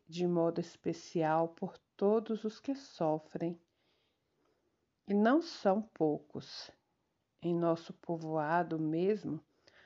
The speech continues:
há muitas pessoas que estão padecendo de alguma enfermidade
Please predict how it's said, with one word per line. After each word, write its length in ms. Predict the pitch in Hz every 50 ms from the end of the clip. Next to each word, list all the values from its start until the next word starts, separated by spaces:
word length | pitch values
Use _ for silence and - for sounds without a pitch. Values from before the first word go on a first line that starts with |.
| _ _ _
há 140 | - 180 185
muitas 440 | 190 196 220 277 311 - 320 285 -
pessoas 720 | - - 302 294 294 - - - 196 196 185 185 196 -
que 140 | - - -
estão 460 | 180 180 - - _ - 185 175 180
padecendo 1000 | 175 - 170 160 165 175 170 - - - - - 180 185 196 208 208 180 165 156
de 200 | - 156 165 170
alguma 580 | 175 165 165 165 165 185 196 214 226 226 226 214
enfermidade 1120 | - 202 190 180 - - 202 190 180 180 170 156 - 156 151 156 160 175 175 - - 160